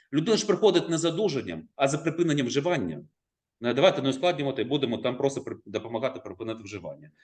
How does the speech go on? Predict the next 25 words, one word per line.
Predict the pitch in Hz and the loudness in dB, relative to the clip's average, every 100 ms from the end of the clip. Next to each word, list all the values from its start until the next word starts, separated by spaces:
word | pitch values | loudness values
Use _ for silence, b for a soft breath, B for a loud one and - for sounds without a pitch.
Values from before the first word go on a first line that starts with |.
| b _ | b _
Так, | 95 92 | -8 -2
друга | 185 175 | -2 0
парадигма | 180 147 151 143 | -2 -2 -2 -2
і | 139 | 0
третя | 208 220 | 0 0
парадигма, | 185 180 165 165 151 | -2 -2 -2 -2 -2
от | 139 - | -4 -4
про | 123 | -2
неї | 127 | 0
також | 120 127 123 - | -2 -4 -6 -6
пригадували, | - 110 113 107 98 104 | -8 -2 0 0 0 -2
це | 104 147 | -2 -2
зниження | 139 113 95 | -2 -4 -6
ризиків. | 85 - - _ _ _ b b 139 | -6 -12 -20 _ _ _ b b -2
Дуже, | 135 110 104 101 | 2 2 2 0
напевно, | 127 165 139 | 2 4 4
це | - 139 135 | 2 0 0
найбільш | 143 139 135 | 2 2 0
попу-, | - 110 107 | -4 -8 -8
популярна | 107 127 131 151 147 147 151 _ _ _ - | -10 -4 0 0 0 -8 -10 _ _ _ -8
на | 110 | -2
Заході | 113 110 104 | 0 0 -4
зараз. | 90 90 82 - b b _ | -2 -2 -2 -8 b b _
Там | 135 143 135 | 4 4 4
не | 135 127 113 104 95 92 | 4 4 4 2 0 -2